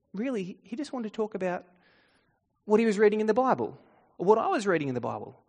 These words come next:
He wanted to talk about a, a sermon that he'd heard recently, an idea about God that he'd been thinking about a lot.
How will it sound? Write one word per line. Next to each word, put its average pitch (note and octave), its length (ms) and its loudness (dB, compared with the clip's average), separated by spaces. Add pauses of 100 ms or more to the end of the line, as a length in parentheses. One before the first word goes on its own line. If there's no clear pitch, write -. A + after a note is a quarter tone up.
(160)
He - 100 -20
wanted G#3+ 160 0
to G3 80 -2
talk G3 160 2
about F3+ 300 2
a, F3 240 -2
a - 20 -2
sermon A3+ 460 -2
that C#3+ 140 0
he'd D3 100 -2
heard C#3+ 280 -2
recently, B2+ 640 -6 (800)
an G3 160 0
idea G#3 500 4
about D#3 300 2
God G3 240 0
that D#3 120 2
he'd D3 100 -6
been D3+ 120 -2
thinking G3 360 -4
about A#2+ 240 -2
a B2+ 40 -2
lot. A#2 240 -4